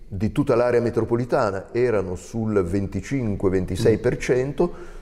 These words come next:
tutti gli altri visitatori col cinquanta per cinque per cento stranieri, e, eh,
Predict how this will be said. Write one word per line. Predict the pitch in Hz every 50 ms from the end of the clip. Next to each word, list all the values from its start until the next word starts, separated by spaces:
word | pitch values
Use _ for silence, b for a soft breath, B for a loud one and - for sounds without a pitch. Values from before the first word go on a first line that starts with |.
| B B
tutti | - 139 - - 127 117
gli | 120 135
altri | 131 131 120 - 120 113
visitatori | 110 117 110 131 135 - 202 196 - 131 147 180 175
col | - 120 107 101
cinquanta | - 113 110 110 - 107 107 - - 95
per | - 107 98 - - - - -
cinque | - - 117 107 - 98
per | - 107 95
cento | - - 151 123 107 - 98
stranieri, | - - - 139 156 175 156 113 101 90 90 127 180 B B B B B B B B B B B B B B - -
e, | - 185 202 240 - -
eh, | - 135 131 127 120 113 - -